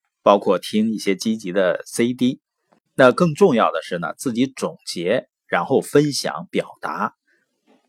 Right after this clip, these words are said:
这对一个人的心智、思考能力是非常好的训练。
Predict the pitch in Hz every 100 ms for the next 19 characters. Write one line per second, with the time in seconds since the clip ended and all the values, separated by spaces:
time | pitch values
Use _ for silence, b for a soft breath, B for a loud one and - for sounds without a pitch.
0 | _ - 147 165 110 107 131 85 110 110
1 | 95 - 156 156 151 147 87 _ _ -
2 | 151 151 - 78 76 82 104 - _ -
3 | - 92 127 110 101 - 90 - 101 85
4 | 80